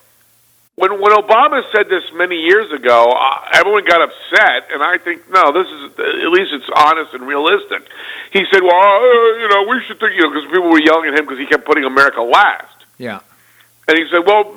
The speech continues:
Speaker 1: you know, we might think we're first, but France thinks they're first," and, you know, and he named a couple other countries, and they think they're first. And I'm like, "Yes."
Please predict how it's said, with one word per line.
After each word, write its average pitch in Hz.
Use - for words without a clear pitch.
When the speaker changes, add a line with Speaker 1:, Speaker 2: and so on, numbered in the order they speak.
Speaker 1:
you 247
know, 202
we 240
might 247
think 202
we're 233
first, 190
but 170
France 240
thinks 196
they're 214
first," 190
and, 156
you 208
know, 165
and 170
he 165
named 156
a 156
couple 156
other 139
countries, 143
and 143
they 202
think 214
they're 247
first. 165
And 202
I'm 220
like, 240
"Yes." 285